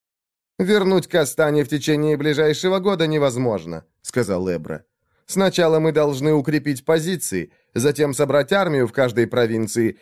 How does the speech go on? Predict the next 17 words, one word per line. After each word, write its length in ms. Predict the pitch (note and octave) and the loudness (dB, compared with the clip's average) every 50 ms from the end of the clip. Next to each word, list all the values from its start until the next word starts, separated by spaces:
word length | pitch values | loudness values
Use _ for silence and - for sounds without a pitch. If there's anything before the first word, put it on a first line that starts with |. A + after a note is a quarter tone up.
| _ _ - | _ _ -2
и 100 | B2 C3 | -2 0
только 340 | B2+ D3+ C#3 C3 - C3+ B2 | 2 2 0 2 0 -2 0
после 380 | C3+ C#3 B2+ - C#3 D#3 F3 | 0 -2 -2 0 0 2 2
этого 360 | F3+ D#3+ - - A#2+ A#2 A#2+ | 2 2 2 0 2 2 2
вместе 380 | A2+ A2 C#3 C#3+ C3 - - D3 | 0 0 -2 -2 -2 -2 -4 -6
с 60 | B2 | -2
янычарами 680 | C3+ C#3+ C#3+ C#3+ C#3 B2 - D3 C#3+ C#3+ D3 C#3+ D3 D3 | 0 0 0 0 0 0 0 0 2 2 0 0 0 -2
и 40 | C#3 | 0
забадарами, 640 | B2 C#3+ C3 C3+ C3 B2+ F#3 F#3+ F3+ D#3 B2+ B2 | 0 0 0 0 0 2 0 0 0 0 0 0
а 100 | B2 A#2+ | 0 0
также 340 | A#2+ - C#3+ B2+ A#2 A#2+ D3 | 0 0 -2 -2 -2 -4 -4
флотом 440 | B2+ - C3+ C#3 C3+ C3 - C#3 C#3 | -2 -2 -2 -2 0 0 0 -2 0
Рыжебородова 720 | C#3 D3 C3 C3+ D3+ C#3 D3 D3+ F#3+ G3+ F#3+ E3+ F3 F3 F3+ | 0 -2 0 -2 0 0 2 0 0 0 -2 0 0 0 0
мы 140 | E3+ F3+ E3+ | 0 -2 -4
сможем 420 | - E3 E3+ E3 D#3+ C3 D3 C#3+ | -2 0 0 0 0 0 0 -2
осадить 380 | C3 - C#3 B2+ B2 A#2 G#2 - | -2 -2 -2 -2 -2 -4 -6 -2
Кастани. 600 | - A#2 A2 - - A2+ G2+ F#2 E2+ E2+ E2 | -2 -2 -2 -2 -2 -2 -2 -2 -4 -8 -10